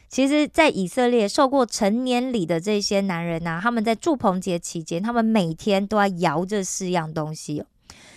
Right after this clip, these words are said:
哪四样呢？第一呢，就是棕树上的枝子，一般呢就是用棕榈树或者是野枣、野枣树来、来、来那个，来做，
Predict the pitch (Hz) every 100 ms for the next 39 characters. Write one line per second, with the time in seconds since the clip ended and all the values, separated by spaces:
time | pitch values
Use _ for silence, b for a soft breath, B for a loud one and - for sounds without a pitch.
0 | B 226 220 - 311 302 269 247 220 220
1 | b b b 359 - 302 285 240 254 262
2 | 262 - 269 277 - 247 226 226 202 175
3 | - 226 240 220 - - b b b 370
4 | - 320 320 254 262 269 262 247 240 240
5 | 233 160 160 226 202 240 180 165 208 190
6 | 170 196 196 147 - _ - 202 233 -
7 | 175 175 - 226 185 160 151 156 156 -
8 | 170 160 165 170 170 - - 170 160 165
9 | - 202 180 175 90 180 180 - 240 175